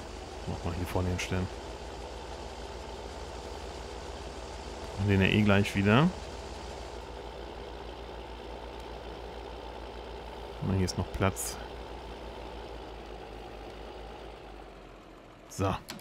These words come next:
Okay. Dem Hahn geht's gut. Auch ohne Henne. Gänse haben wir auch noch nicht. Das kommt auch noch. Machen wir auf jeden Fall diese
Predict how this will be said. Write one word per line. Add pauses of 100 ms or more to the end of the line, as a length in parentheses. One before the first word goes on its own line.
(1600)
Okay. (3750)
Dem
Hahn
geht's
gut. (1120)
Auch
ohne
Henne. (1600)
Gänse
haben
wir
auch
noch
nicht.
Das
kommt
auch
noch.
Machen
wir
auf
jeden
Fall
diese